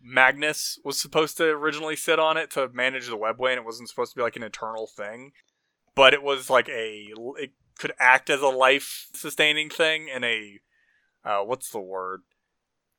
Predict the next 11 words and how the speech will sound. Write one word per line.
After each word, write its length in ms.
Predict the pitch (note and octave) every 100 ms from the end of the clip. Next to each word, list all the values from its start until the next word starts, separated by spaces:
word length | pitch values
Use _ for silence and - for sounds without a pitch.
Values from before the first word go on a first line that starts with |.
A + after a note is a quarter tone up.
| _
Um, 380 | - G#2+ F#2+ F#2+
life 240 | B2+ C3+ C#3
support 440 | - C#3 A2+ G2 _ _ _
machine, 640 | C3+ C3 - C3 A#2 G#2+ G2+ _ _
since, 400 | - C3 A#2+ -
like, 200 | A#2 G#2
they 120 | - G#2
didn't 220 | A2 G#2
have 180 | G#2+ G#2+
anything 340 | G#2+ G#2 F#2+
else. 480 | G2+ F2+ G2 -